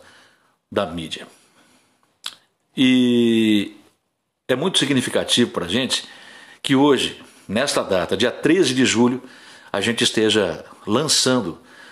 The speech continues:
o nosso podcast. Por quê? Hoje é o Dia Mundial do Rock, o Dia do Cantor. Duas datas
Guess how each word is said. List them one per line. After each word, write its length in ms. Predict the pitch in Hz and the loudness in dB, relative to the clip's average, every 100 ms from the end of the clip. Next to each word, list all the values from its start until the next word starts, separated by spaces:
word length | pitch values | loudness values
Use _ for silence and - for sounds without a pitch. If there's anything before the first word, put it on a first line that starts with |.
| - - | -20 -10
o 80 | 104 | -2
nosso 320 | 98 101 - | 2 2 2
podcast. 680 | 104 92 - - - - - _ | 0 -2 -8 -8 -6 -8 -12 _
Por 200 | - 214 | -2 -2
quê? 360 | - 107 - - - _ _ _ _ _ - - | 0 -2 -4 -12 -20 _ _ _ _ _ -8 2
Hoje 640 | 123 120 120 120 180 - - _ _ _ - | 4 6 4 0 -2 -6 -20 _ _ _ -4
é 100 | 110 | -2
o 80 | 95 | -2
Dia 240 | 92 101 | -2 -2
Mundial 440 | 104 135 107 104 123 | 0 -2 0 0 0
do 100 | 143 | -2
Rock, 640 | 92 104 107 - - - - - - - - _ _ - | 0 0 0 -6 -12 -14 -18 -20 -20 -20 -20 _ _ -8
o 80 | 92 | -4
Dia 260 | 110 120 | 0 0
do 120 | 107 | 0
Cantor. 720 | 104 - - - 113 92 - - - _ _ _ _ _ _ _ _ _ - | -4 -6 -6 0 0 0 -4 -10 -20 _ _ _ _ _ _ _ _ _ -2
Duas 260 | 214 190 | 2 2
datas 840 | 113 139 - 113 90 - - - | 2 0 0 0 0 0 -2 -6